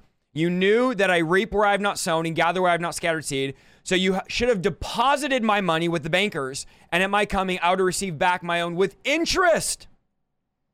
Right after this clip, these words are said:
With interest. "So take the talent from him and give it to him who has ten." So the guy that has one gets his talent removed, and the guy that has ten gets it.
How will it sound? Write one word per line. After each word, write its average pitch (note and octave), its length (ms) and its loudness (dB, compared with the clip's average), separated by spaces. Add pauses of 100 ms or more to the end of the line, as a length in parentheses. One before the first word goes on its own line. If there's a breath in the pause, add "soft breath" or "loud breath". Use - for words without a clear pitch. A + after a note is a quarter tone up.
(260)
With G#3 220 0
interest. D#4 800 0 (340)
"So F#3+ 140 2
take A3+ 320 0
the A#3+ 100 0
talent A3 360 -2
from F#3+ 140 -6
him E3+ 160 -2
and E3 140 -6
give F#3+ 120 0
it G3+ 100 -4
to F#3 80 -6
him F3+ 180 -4
who F3 80 -2
has D#3 180 -2
ten." C3+ 340 -6 (800)
So F#3+ 140 0
the F3+ 200 4
guy A3 220 4
that D4 80 4
has G#3 180 2
one G3+ 340 0
gets G#3+ 200 0
his G3+ 120 -6
talent G3 320 -2
removed, D#3 440 -4 (200 soft breath)
and D#3+ 140 -4
the F3 60 -2
guy F#3+ 120 2
that F#3 120 0
has F3 160 0
ten D#3+ 240 -4
gets D3 220 -4
it. A2 140 -8